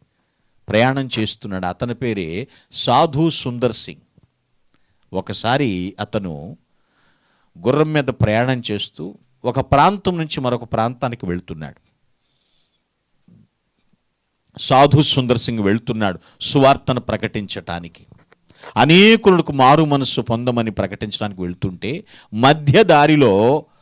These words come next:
ఒక కొండ దగ్గరకు వస్తున్నప్పుడు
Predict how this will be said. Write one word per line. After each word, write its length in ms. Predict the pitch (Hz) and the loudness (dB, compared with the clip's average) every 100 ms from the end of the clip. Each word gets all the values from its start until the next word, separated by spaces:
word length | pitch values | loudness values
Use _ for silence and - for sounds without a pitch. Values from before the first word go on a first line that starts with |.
| _ _ - | _ _ -6
ఒక 160 | 110 120 | -4 -4
కొండ 400 | - 139 147 170 | 0 4 4 4
దగ్గరకు 460 | 139 135 156 143 131 | 2 2 2 2 0
వస్తున్నప్పుడు 920 | - 151 120 110 123 95 87 113 | 0 -4 -4 -4 -4 -4 -4 -8